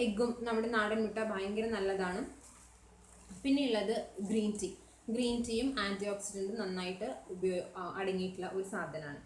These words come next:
പിന്നെ ഈ കാര്യങ്ങളൊക്കെ lots and lots നിങ്ങൾ അ-, നന്നായിട്ട് ഈ സാധനങ്ങളൊക്കെ നിങ്ങളുടെ ഭക്ഷണത്തിൽ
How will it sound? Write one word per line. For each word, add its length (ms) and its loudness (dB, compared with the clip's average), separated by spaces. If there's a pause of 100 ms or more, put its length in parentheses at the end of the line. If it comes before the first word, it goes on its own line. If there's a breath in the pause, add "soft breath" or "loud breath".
(280 loud breath)
പിന്നെ 180 6 (160)
ഈ 100 0 (140)
കാര്യങ്ങളൊക്കെ 600 4 (200)
lots 340 4
and 140 4
lots 260 4
നിങ്ങൾ 180 0 (140)
അ-, 240 0
നന്നായിട്ട് 400 0 (200)
ഈ 20 4 (320)
സാധനങ്ങളൊക്കെ 600 0
നിങ്ങളുടെ 320 0
ഭക്ഷണത്തിൽ 540 -2